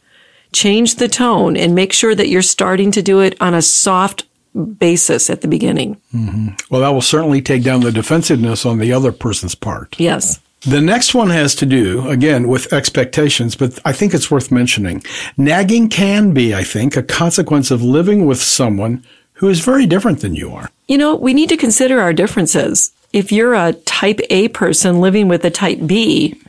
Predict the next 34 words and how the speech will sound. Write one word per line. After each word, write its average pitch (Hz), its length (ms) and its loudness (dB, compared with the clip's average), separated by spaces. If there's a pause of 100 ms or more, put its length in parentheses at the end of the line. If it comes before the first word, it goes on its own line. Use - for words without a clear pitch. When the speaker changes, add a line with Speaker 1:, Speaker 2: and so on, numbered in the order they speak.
(440)
Speaker 1:
your 208 200 0
expectations 214 840 0
for 185 140 0
<laughs> 160 100 -2
getting 233 240 2
things 190 240 2
done 196 300 2
can 175 160 0
be 185 140 2
very, 175 580 2
very 185 400 2
Speaker 2:
Mm-hmm. 170 80 0
Speaker 1:
different. 151 500 0 (100)
Speaker 2:
Mm-hmm. 127 200 0
Speaker 1:
Because 233 180 0
type 302 240 0
A 277 140 2
wants 208 240 2
it - 80 -4
done 190 180 2
now. 190 320 0
Speaker 2:
Right. 131 400 0
Speaker 1:
And 202 100 2
type 214 200 0
B 220 100 2
is 196 140 2
like, 185 140 0
"Okay, 254 540 -2 (140)
well, 247 340 0
I'll 208 120 -2
get 208 220 -2
to 190 180 0
it." 196 200 -4 (180)
Just, - 300 -2